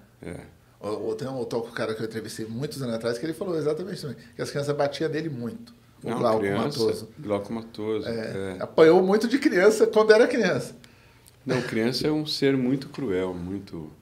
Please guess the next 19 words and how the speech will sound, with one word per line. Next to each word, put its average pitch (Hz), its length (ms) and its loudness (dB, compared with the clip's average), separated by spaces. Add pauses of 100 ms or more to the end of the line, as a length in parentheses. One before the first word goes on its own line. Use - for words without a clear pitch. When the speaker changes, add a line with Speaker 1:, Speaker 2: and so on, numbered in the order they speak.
(1400)
Speaker 1:
Eu 90 60 -10
não, 107 200 -6
não, 92 300 -4
não 90 380 -4
escrevo 120 400 -2
pra 95 120 -6
criança. 101 300 -6
O - 80 -8
cãozinho 151 500 0
era, 170 220 2
era 165 360 -2
uma 175 180 -2
bobagem, 156 720 0
uma 104 200 0
das 104 220 0
minhas 117 220 -2
bobagens 120 720 -2
ali, 85 300 -8 (960)
né? 92 120 -12